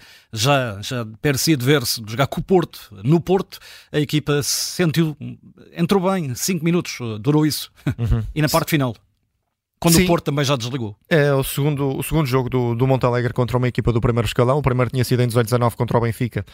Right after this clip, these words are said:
Speaker 2: E a equipa consegue também deixar uma bela imagem, consegue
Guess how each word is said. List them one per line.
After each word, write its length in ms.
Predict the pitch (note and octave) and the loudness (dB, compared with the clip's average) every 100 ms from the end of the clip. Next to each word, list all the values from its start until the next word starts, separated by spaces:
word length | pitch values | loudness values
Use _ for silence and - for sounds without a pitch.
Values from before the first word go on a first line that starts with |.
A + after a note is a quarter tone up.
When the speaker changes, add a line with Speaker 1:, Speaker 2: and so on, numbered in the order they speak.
| - _ _ _ _ - | -20 _ _ _ _ 0
Speaker 2:
E 100 | D3 | 2
a 40 | |
equipa 260 | B2+ B2+ - | 2 2 2
consegue 480 | B2+ - B2 A2+ A2 | 2 0 0 0 -2
também 560 | B2 A2+ A2+ A2 G#2+ | -2 0 0 0 -2
deixar 240 | A2 - A2 | -2 0 0
uma 120 | A2 | 2
bela 240 | G#2+ G#2+ | 2 2
imagem, 480 | G#2+ A2+ D#3+ D#3+ B2 | 2 2 2 0 -4
consegue 640 | C#3 - A#2 G#2+ A2 A2 | -6 -2 -2 0 -2 -2